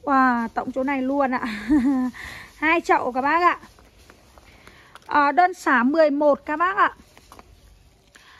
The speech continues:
Xả mười một, một trăm ba mươi nghìn đồng một chậu các bác nhá.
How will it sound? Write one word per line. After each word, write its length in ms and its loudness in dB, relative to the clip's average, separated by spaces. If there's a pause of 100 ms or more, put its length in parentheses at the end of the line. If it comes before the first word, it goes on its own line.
Xả 240 -2
mười 180 2
một, 240 4
một 280 2
trăm 240 -2
ba 160 4
mươi 160 -6
nghìn 260 0
đồng 260 2
một 220 2
chậu 280 -2
các 80 -8
bác 180 -4
nhá. 140 -2